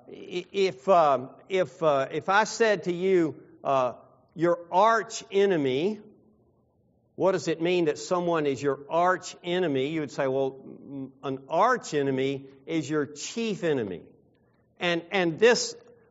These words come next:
ruler, this word ruler, uh, begins with that word arch. It comes from this, this type of word. And so this guy is a mover and shaker, uh, a mover and shaker among the Pharisees.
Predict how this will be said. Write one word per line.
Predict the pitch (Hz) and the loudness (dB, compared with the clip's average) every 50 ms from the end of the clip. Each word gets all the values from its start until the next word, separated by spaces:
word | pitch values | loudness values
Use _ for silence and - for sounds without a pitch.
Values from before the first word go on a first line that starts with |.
| _ - | _ -8
ruler, | 127 131 147 180 208 254 262 254 226 190 170 156 151 160 - | -4 2 6 6 6 8 6 6 6 6 6 6 4 0 -2
this | 156 175 170 - | -4 -6 -4 2
word | 170 202 220 214 196 147 | 4 6 6 6 4 2
ruler, | 139 170 226 262 269 240 196 170 156 151 147 - - - - - | 4 4 4 4 6 4 6 6 6 4 2 -2 -8 -18 -10 -2
uh, | - 147 143 139 | 0 2 2 2
begins | 131 151 139 196 220 220 220 - | 0 0 4 6 6 6 4 2
with | 190 180 | 0 2
that | 175 175 - | 2 0 0
word | 165 180 180 175 170 175 - | 0 0 0 0 -2 -2 0
arch. | - 190 190 185 156 - - - - 156 | 2 4 4 4 2 0 -6 -12 -10 -10
It | 143 127 | -10 -8
comes | - - 196 208 190 170 139 - | -4 -2 0 0 2 0 -2 -2
from | - 147 139 135 139 | -4 -2 -2 -2 -2
this, | 170 180 165 - - | -4 -4 -6 -6 -14
this | - - 139 160 151 - | -12 -4 -2 -2 -2 -2
type | - - - 175 175 175 170 170 | -6 -4 0 0 0 0 0 -4
of | 139 123 | -8 -4
word. | 120 139 151 147 127 104 90 85 - - - - _ _ _ _ _ - | 2 4 4 4 4 2 0 -4 -8 -14 -20 -20 _ _ _ _ _ -2
And | 165 160 156 | 0 0 2
so | - - 196 | 4 4 4
this | 185 175 233 233 233 | 6 6 4 4 4
guy | 226 208 190 190 180 180 | 4 6 6 6 6 4
is | 165 127 | 4 2
a | 165 | 2
mover | 156 160 180 214 254 269 254 196 240 226 202 | 2 6 6 6 6 6 4 4 2 2 2
and | - 185 180 165 160 | 0 -2 -4 -2 -2
shaker, | - - - 269 277 269 277 - 156 139 139 180 226 233 - - - - _ _ _ _ _ _ _ _ _ _ _ _ _ _ _ _ _ _ _ _ _ _ _ _ _ _ _ _ _ | -2 2 4 4 4 4 2 -4 -2 0 2 2 0 0 -2 -10 -20 -20 _ _ _ _ _ _ _ _ _ _ _ _ _ _ _ _ _ _ _ _ _ _ _ _ _ _ _ _ _
uh, | - 151 147 147 143 143 - | 2 4 4 4 4 2 2
a | 170 170 | 2 2
mover | 165 160 180 220 269 277 226 226 226 180 | 4 6 6 6 6 6 4 4 2 4
and | 180 175 160 | 2 0 -2
shaker | - - - - 262 277 277 254 277 160 151 143 165 | -2 -2 2 4 4 4 4 2 0 0 2 2 2
among | 175 180 175 175 196 214 220 220 | 2 0 2 4 4 4 4 2
the | 214 | 0
Pharisees. | 170 - 240 240 233 226 202 165 - - 165 143 110 92 78 - - - - | 2 2 2 4 4 4 2 2 2 2 2 2 2 0 -4 -8 -16 -20 -20